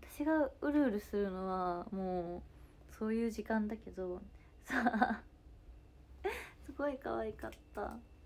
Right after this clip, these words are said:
ロトさん、ありがとうございます。ありがとうございます。そう。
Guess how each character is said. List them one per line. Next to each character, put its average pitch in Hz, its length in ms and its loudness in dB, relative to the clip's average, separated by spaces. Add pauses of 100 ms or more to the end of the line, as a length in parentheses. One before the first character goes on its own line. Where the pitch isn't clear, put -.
(800)
ロ 330 100 12
ト 466 120 10
さ 381 200 8
ん、 214 120 2 (600)
あ 220 40 -6
り 233 120 -2
が 254 100 0
と 226 140 -2
う 220 60 -2
ご 220 40 -2
ざ 247 160 0
い 254 100 0
ま 262 280 0
す。 - 200 -18 (2500)
あ - 80 -8
り 220 80 2
が 233 120 2
と 226 140 -4
う 202 40 -2
ご 202 80 -4
ざ 220 120 4
い 226 80 4
ま 226 200 4
す。 226 100 -12 (3000)
そ 220 40 -8
う。 214 40 -4